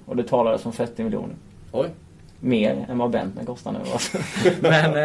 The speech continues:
Speaker 1: eh, eh, och detta var ju för, eh, lite mer än, eh, vad kan det vara, femton, sexton månader sedan. Eh, sen läste jag ju att det var någon annan sajt. Eh,
Speaker 2: Men vilka, vilka klubbar är det som är, som är intresse-,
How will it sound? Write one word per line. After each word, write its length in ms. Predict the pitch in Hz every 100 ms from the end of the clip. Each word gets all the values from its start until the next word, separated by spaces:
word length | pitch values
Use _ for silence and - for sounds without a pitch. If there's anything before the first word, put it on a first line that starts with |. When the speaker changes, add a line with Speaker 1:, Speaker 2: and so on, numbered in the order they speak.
| 151 143 143 196 175 -
Speaker 1:
eh, 260 | - 117 120
eh, 60 | 123
och 80 |
detta 240 | 151 147 156
var 120 | 175
ju 60 | 160
för, 560 | 147 147 143 143 135 127
eh, 60 |
lite 280 | 151 160 147
mer 220 | 135 123 120
än, 140 | 117
eh, 360 | 117 113 110 107
vad 120 | 107
kan 100 | 113
det 40 |
vara, 100 | 98
femton, 320 | - 117 107 101
sexton 320 | 110 - 107
månader 320 | 107 107 101
sedan. 220 | - 98 98 95 95
Eh, 540 | 50 98 92 92 98
sen 180 | 101 131
läste 260 | 143 143 135
jag 100 | 123
ju 100 | 120
att 160 | 117
det 60 | 117
var 140 | 117
någon 140 | 117 110
annan 240 | 113 98
sajt. 400 | 98 120 101 - - - - -
Eh, 80 | 98 95 92 95 90 - - -
Speaker 2:
Men 100 | 120
vilka, 260 | 139 147 151
vilka 440 | 156 - 156 160
klubbar 360 | 156 185 147 165
är 180 | 165 160
det 100 | 160
som 180 | 160 156
är, 220 | 147 143
som 220 | 143 147
är 40 |
intresse-, 460 | 151 143 147 143